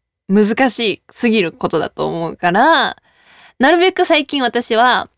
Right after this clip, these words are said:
砕けた喋り方とか、あの、なるべくその話し口調を真面目っぽくなくて、適当な感じで、「何言ってんの？」みたいなボケをたまに入れたりとか、変な声、変な声を出すのは変ってあれですけど、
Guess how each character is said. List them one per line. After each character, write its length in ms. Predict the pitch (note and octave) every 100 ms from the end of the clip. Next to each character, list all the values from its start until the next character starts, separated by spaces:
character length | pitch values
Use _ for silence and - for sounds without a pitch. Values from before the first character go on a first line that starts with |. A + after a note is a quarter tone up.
| _ -
砕 240 | - C4 C4
け 100 | G3
た 60 |
喋 220 | F3+ F3+ F3+
り 80 |
方 260 | E3+ F3 F3+
と 100 | -
か、 520 | - C4+ D#4 D4 A3
あ 100 | - _ - - - - - - -
の、 240 | C4+ C#4+ D4
な 160 | D4
る 80 | D#4
べ 120 | D#4
く 180 | - D4
そ 140 | -
の 80 | B3
話 420 | A#3 B3+ E4 E4+ D#4
し 80 | _ -
口 240 | C#4+ -
調 100 | A3+
を 600 | E3+ C3 A3 B3 F#3+ G2 G2
真 220 | G3 G#3+
面 80 | B3
目 80 | C4
っ 40 |
ぽ 160 | - C4+
く 120 | G3
な 140 | F#3 G3+
く 100 | -
て、 540 | A3 C#4 C4 E3+ - _ -
適 180 | G#3+ -
当 120 | A#3
な 120 | A3+
感 260 | A3+ A3+ A3
じ 320 | G3+ G#3 G3+
で、 440 | B3 E4 C4 D#3+ - _ _ -
「何 220 | G#3 G3+
言 20 |
っ 20 |
て 160 | - G#3+
ん 80 | G#3
の？」 100 | C4
み 100 | A#3+
た 140 | F#3+
い 40 | F3
な 160 | E3+
ボ 140 | E3+ F#3
ケ 160 | F#3
を 160 | F3+ E3+
た 160 | - F3
ま 140 | D#3+
に 260 | E3+ E3 -
入 120 | F#3
れ 100 | F3+
た 120 | G3
り 80 | F#3
と 120 | F3
か、 320 | - C4+ A#3+ E3+ - _
変 240 | - A3
な 120 | F#3+ F3
声、 320 | F#3 C#3+ -
変 200 | - C4
な 120 | E3+
声 280 | - G#3+ A3
を 100 | G3+
出 60 | -
す 180 | - G3
の 180 | F#3+
は 100 | F#3+
変 200 | D#3+ F#3
っ 20 | F3+
て 80 |
あ 40 | F#3+
れ 80 | F#3
で 100 | G3
す 100 | -
け 120 | -
ど、 200 | E3+